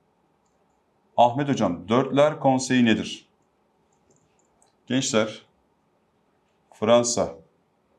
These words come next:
A B D, İngiltere, İtalya. Oldu mu? Bu Dörtler Konseyi'dir. Sonradan buna katılacak olan kimdir? Japonya'dır.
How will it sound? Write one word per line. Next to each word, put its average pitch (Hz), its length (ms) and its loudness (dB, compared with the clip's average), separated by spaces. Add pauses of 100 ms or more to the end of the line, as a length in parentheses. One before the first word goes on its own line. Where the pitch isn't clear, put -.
(1300)
A 104 280 6
B 101 200 0
D, 104 240 -2 (2000)
İngiltere, 110 680 2 (3000)
İtalya. 101 680 0 (1600)
Oldu 104 220 -4
mu? - 300 -4 (320)
Bu 139 140 0
Dörtler 160 380 2
Konseyi'dir. 131 720 2 (280)
Sonradan 165 580 2
buna 160 220 2
katılacak 156 440 0
olan 131 240 2
kimdir? 123 480 4
Japonya'dır. 107 920 -2